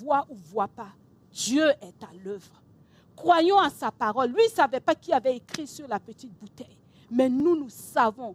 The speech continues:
d'où vient la parole de Dieu. Nous, nous savons que c'est le Dieu créateur de l'univers visible et invisible qui a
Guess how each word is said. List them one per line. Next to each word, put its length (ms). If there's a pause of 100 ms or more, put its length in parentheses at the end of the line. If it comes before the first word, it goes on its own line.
(320)
d'où 180
vient 260
la 100
parole 420
de 120
Dieu. 260 (380)
Nous, 160
nous 100
savons 480
que 140
c'est 180
le 140
Dieu 420
créateur 680
de 100
l'univers 520 (160)
visible 500
et 100
invisible 440 (340)
qui 120
a 100